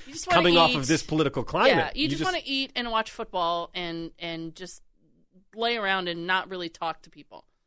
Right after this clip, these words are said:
Speaker 1: <laughs>
Speaker 2: Three games, I think, this day, to, uh, this
Speaker 1: Yeah, I think
Speaker 2: Thanksgiving.
Speaker 1: th-, I think there's
Speaker 2: I'm checking
Speaker 1: at
Speaker 2: it out
Speaker 1: least
Speaker 2: now.
Speaker 1: two, if not three, that are on. So it should be pretty good Thanksgiving.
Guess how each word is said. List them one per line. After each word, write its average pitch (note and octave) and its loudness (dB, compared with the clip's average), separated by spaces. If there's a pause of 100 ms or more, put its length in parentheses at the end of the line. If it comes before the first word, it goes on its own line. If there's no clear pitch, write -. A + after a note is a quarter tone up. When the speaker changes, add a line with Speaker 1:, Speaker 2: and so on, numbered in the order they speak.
(380)
Speaker 1:
<laughs> F3 0 (1200)
Speaker 2:
Three E3+ -2
games, F3+ 0
I F#2+ -6
think, G2 -6
this G2+ -8
day, G2+ -6 (100)
to, A#2 -4
uh, G#2 -2
this G#2 -6
Speaker 1:
Yeah, A3 4
I - 2
think - -10 (120)
Speaker 2:
Thanksgiving. G3 -2
Speaker 1:
th-, G#3 0
I - -4
think D4+ -8
there's D#4 -6
Speaker 2:
I'm G3 -12
checking A2+ -2
Speaker 1:
at G#2+ -2
Speaker 2:
it G#2+ -2
out G#2 0
Speaker 1:
least G#2+ -6
Speaker 2:
now. G#2 -2
Speaker 1:
two, E3+ -6
if E3 -8
not F3+ -6
three, D3+ -12
that D#3+ -12
are D#3+ -8
on. D#3 -10 (640)
So - -10
it - -10
should A3 -8
be G3 -6
pretty E3 -16
good D3+ -14
Thanksgiving. C3+ -18